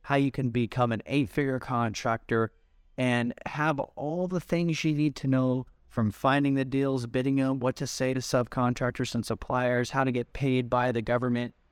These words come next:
It'll give you the peace of mind. It's an amazing tool if you wanna learn how to win government contracts. So if that interests you, click in the link in the description below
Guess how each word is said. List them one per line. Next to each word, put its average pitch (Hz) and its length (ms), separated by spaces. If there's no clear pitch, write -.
It'll 170 160
give 151 160
you 147 60
the 135 100
peace 139 300
of 123 80
mind. 110 420
It's 143 200
an 143 140
amazing 147 580
tool 143 460
if 120 160
you 123 80
wanna 123 180
learn 113 200
how 113 100
to 104 60
win 107 180
government 101 360
contracts. - 560
So - 140
if 131 80
that 147 140
interests 151 380
you, 139 100
click - 440
in 143 300
the 131 140
link 131 340
in 127 160
the 123 60
description 120 540
below 117 460